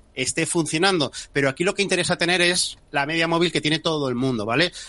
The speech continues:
Los hedge fund, los gestores de hedge funds en Estados Unidos tienen la de doscientos y tienen la de cincuenta. No nos hagamos pajas mentales, no nos vayamos a la de trescientos, que cuadran muy bien, ¿vale? De acuerdo, no te voy a quitar la razón, de acuerdo,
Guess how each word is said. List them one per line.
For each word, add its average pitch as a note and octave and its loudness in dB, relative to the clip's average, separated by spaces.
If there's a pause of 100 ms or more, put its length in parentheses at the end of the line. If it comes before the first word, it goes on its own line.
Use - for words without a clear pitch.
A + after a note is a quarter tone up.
(100)
Los C3 0
hedge D#3+ 0
fund, F3+ 0
los C3+ 2
gestores D#3+ -2
de F3+ 0
hedge E3+ -4
funds F3 0
en A#2+ -4
Estados D#3 0
Unidos F3+ 0
tienen E3+ 2
la D#3+ 6
de C#3 2
doscientos A#2+ -2
y C#3 -2
tienen D#3+ 2
la F3 4
de C#3 4
cincuenta. B2 -2 (260)
No E3+ 0
nos F3+ 0
hagamos E3+ 0
pajas F#3 0
mentales, F#3 2
no D3+ 0
nos F3+ 2
vayamos F3 2
a F#3+ 4
la F3+ 4
de F3+ 0
trescientos, F#3 -4 (320)
que G3 4
cuadran C4 6
muy B3 4
bien, B3 4
¿vale? G#3 4
De D3+ 2
acuerdo, G3 0
no D#3+ -4
te F3+ -2
voy F3 -2
a E3 -4
quitar D3 -6
la C#3+ -8
razón, - -10 (180)
de A#2 -6
acuerdo, C#3+ 0